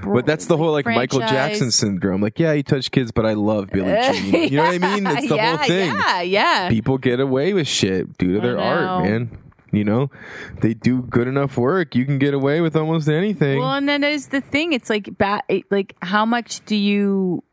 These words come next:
Speaker 1: do you blend those things? And we blend it because everything's blended today. You know, like, years ago, like, people were just, you know, like, baseball players. You loved them for the, on the field. Like, it didn't matter that,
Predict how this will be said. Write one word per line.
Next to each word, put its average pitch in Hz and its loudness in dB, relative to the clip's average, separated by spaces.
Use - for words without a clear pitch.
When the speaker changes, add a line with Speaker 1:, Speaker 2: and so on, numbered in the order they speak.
Speaker 1:
do 180 -6
you 180 2
blend 185 0
those 175 0
things? 165 -2
And 165 -2
we 196 0
blend 196 0
it 185 -4
because 196 -4
everything's 190 0
blended 147 -2
today. - -4
You 170 2
know, 160 0
like, 170 -2
years 190 0
ago, 165 0
like, 156 -2
people 180 -2
were 185 0
just, - -6
you 156 0
know, 147 0
like, 151 -2
baseball 175 0
players. 147 -2
You 170 0
loved 180 0
them 185 -2
for 175 -2
the, 147 -2
on 175 2
the 170 0
field. 156 0
Like, 143 -2
it 160 -2
didn't 165 -2
matter 165 0
that, 143 -2